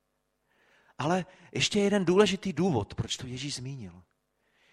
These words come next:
Když se podíváme na dějiny Izraele, tak vidíme, že právě lstivost tam sehrála svou roli. Vzpomeňte si třeba na Jákoba.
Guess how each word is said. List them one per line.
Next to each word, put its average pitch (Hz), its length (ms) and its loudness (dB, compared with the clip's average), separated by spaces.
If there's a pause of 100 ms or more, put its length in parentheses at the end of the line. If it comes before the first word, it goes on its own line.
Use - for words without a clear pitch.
(100)
Když - 120 -4
se 202 80 -2
podíváme 190 400 4
na 170 60 4
dějiny 185 300 4
Izraele, 151 640 2 (960)
tak 120 160 -10
vidíme, 147 280 0
že 143 120 0
právě 147 360 2
lstivost - 760 -4
tam 101 160 -10
sehrála 123 400 -6
svou 135 220 -4
roli. 147 240 -2 (1000)
Vzpomeňte 143 400 -4
si 147 120 -10
třeba 143 220 -2
na 139 120 -2
Jákoba. 147 540 -8